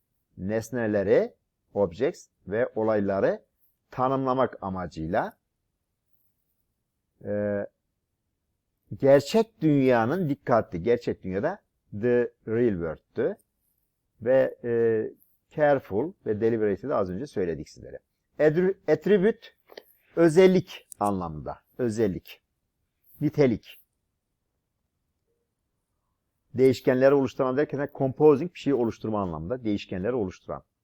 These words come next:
Example, e, political party affiliation, siyasi parti üyeliği, age, yaş, e, satisfaction with college, üniversite memnuniyeti.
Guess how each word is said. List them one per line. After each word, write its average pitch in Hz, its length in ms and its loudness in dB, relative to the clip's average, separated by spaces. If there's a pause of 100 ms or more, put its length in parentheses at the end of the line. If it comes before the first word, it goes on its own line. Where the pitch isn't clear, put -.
(800)
Example, 180 580 0 (880)
e, 113 180 -4
political 165 540 2 (480)
party 151 460 2 (300)
affiliation, 120 720 0 (360)
siyasi 143 520 2
parti 120 440 0
üyeliği, 85 480 -6 (480)
age, 120 320 4 (260)
yaş, 101 540 0 (840)
e, 110 200 0
satisfaction 165 960 0 (180)
with - 240 -6
college, 98 400 2 (340)
üniversite 127 520 -2
memnuniyeti. 67 520 -14